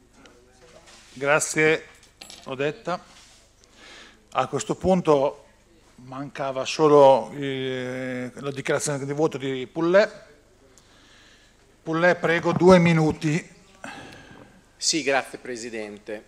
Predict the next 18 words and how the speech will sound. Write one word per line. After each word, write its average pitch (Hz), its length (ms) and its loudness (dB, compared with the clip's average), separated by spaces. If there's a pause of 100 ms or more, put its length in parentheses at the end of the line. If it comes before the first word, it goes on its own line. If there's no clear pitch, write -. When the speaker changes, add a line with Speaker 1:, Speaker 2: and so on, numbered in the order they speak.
(500)
Speaker 2:
Beh, 147 220 -6 (140)
mm, 147 580 -10 (580)
siamo 214 360 -6
soddisfatti 131 1120 -8 (540)
e 214 280 -2
per 143 200 -6
le 127 160 -6
ragioni 123 400 -10
che 127 100 -16
hanno 120 140 -12
evidenziato 113 640 -12
gli 113 100 -12
altri 117 240 -12
consiglieri 113 560 -14
colleghi, 139 560 -12 (760)
ma 180 180 -10
soprattutto 165 600 -10
perché 135 540 -8